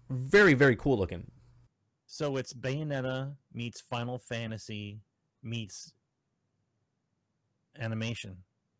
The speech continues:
Speaker 1: Well, they're
Speaker 2: It's,
Speaker 1: showing,
Speaker 2: it's
Speaker 1: they're showing a lot of the battle stuff. Um, let me see if I can fast forward where he just literally walks around the city. There's, like, a, a city you walk around. I think this is all,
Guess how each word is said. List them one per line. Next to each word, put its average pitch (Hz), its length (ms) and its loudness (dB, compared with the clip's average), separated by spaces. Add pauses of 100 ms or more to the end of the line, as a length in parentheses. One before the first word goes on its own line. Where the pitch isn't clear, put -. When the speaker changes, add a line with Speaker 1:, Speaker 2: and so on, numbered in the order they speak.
(120)
Speaker 1:
Well, 135 160 12
they're 160 120 10
Speaker 2:
It's, - 80 6
Speaker 1:
showing, 185 260 10
Speaker 2:
it's 135 120 -6
Speaker 1:
they're 170 120 8
showing 202 240 8
a 160 40 10
lot 143 160 12
of 131 80 6
the 117 80 8
battle 117 380 6
stuff. 196 440 2 (520)
Um, 107 480 6 (1000)
let 147 60 4
me 151 60 6
see - 100 2
if 156 40 8
I 139 100 8
can 117 100 4
fast 120 300 4
forward 110 360 4 (300)
where 113 160 6
he 117 120 0
just 117 340 0
literally 120 300 6
walks 110 320 4
around 110 200 4
the 92 60 0
city. 95 380 0 (1200)
There's, 139 220 6
like, 139 180 6
a, 107 360 8 (560)
a 127 100 6
city 185 240 4
you 170 120 6
walk 147 240 8
around. 110 540 4
I 113 40 -6
think 123 160 -4
this 117 100 -6
is 101 120 -4
all, 95 520 2